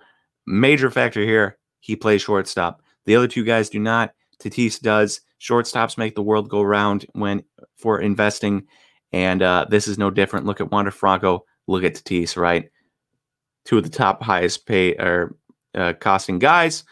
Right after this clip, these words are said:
and they both play shortstop. So those are some major factors there, um, that affect value. Now, prices. Uh, prices were kind of all over the board. You would find Acuna's as low as, like,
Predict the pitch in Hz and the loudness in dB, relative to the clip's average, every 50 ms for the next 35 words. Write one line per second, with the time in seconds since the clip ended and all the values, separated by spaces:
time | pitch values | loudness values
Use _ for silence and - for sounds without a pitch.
0 | _ _ _ - - 107 104 98 - 98 85 85 - - 92 85 - - 104 98 | _ _ _ -10 -6 -2 -2 0 0 0 -2 -4 -4 -4 -4 -4 -4 -2 -2 -2
1 | 92 87 - - 90 85 - - _ - - - - - - 131 127 120 143 156 | -2 -2 -2 0 0 0 0 -4 _ -20 -20 -20 -12 -4 2 2 4 6 6 6
2 | 170 175 170 160 - 151 139 139 143 143 135 131 120 - 151 135 139 135 - 117 | 6 4 0 0 0 0 2 4 4 4 4 2 0 2 2 2 2 0 -2 -4
3 | 104 107 107 110 120 120 120 117 110 104 110 - _ _ _ _ _ _ _ - | -4 -4 -2 0 2 4 4 4 4 2 0 -4 _ _ _ _ _ _ _ -2
4 | 85 98 101 101 98 95 98 - - - - 90 104 104 98 - 98 98 - - | 0 2 2 2 2 2 0 -4 -6 -8 -6 -4 -2 -2 -2 -2 -6 -6 -2 -2
5 | 104 98 - 98 95 101 104 104 98 90 78 78 76 _ _ _ _ _ _ _ | -2 -2 -2 -2 0 2 4 4 4 2 0 -2 -6 _ _ _ _ _ _ _
6 | _ _ - - 107 110 104 - - 160 170 196 - - - - - - _ _ | _ _ -4 -2 0 0 0 0 2 2 2 2 0 -6 -8 -12 -14 -16 _ _
7 | _ _ _ _ _ _ _ _ _ _ _ _ _ _ - - 110 107 101 101 | _ _ _ _ _ _ _ _ _ _ _ _ _ _ -6 -2 0 2 2 0
8 | - - 147 170 180 - 190 147 131 120 - - 135 143 143 110 - - 95 101 | 0 0 0 0 0 -2 -6 -4 -4 -4 -2 0 -2 -2 -2 -2 -6 -10 -8 -6
9 | 101 92 - 101 107 107 101 90 131 - - 98 98 104 107 110 - - - - | -6 -4 -2 -2 -2 -2 -2 -8 -12 -10 -4 0 4 4 4 4 2 -2 -20 -20
10 | - - - - 131 135 127 110 - - 117 113 110 104 107 101 - _ - 101 | -20 -14 -6 -2 0 0 0 0 0 0 2 2 2 2 0 -2 -4 _ -12 -12
11 | - - 131 127 123 117 117 107 110 104 95 - 113 117 113 107 - 110 98 | -8 -4 -4 -2 0 0 0 -2 -2 -4 -4 0 2 4 4 4 2 0 -4